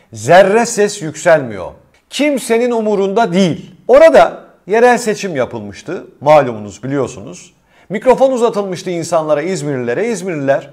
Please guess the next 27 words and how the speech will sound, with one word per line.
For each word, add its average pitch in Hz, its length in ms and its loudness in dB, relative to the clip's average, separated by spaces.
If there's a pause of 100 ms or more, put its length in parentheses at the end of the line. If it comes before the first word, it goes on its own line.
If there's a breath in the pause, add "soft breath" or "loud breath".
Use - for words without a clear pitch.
İzmir'in 214 340 -2
çok 240 260 2
kötü 196 180 0
yönetildiğini, 101 720 -4 (360)
İzmir'in 202 760 -2 (240 soft breath)
berbat 208 540 4
bir 233 80 -2
halde 165 360 4
olduğunu, 98 580 -2 (260)
hizmet 196 340 -2
alamadıklarını, 151 880 2 (280)
her 311 300 4
şeyi 226 240 0
söylediler. 139 580 -2 (340)
Ve 240 100 2
günün 269 260 2
sonunda 247 640 2 (320)
tüm 302 220 -2
bunları 185 260 2
söylemelerine 151 840 2
rağmen 170 840 2 (340)
dediler 196 440 0
ki, 151 260 -10 (340)
"Biz 127 260 -12
yine 120 300 -6
de 95 40 -10
oyumuzu 123 880 -6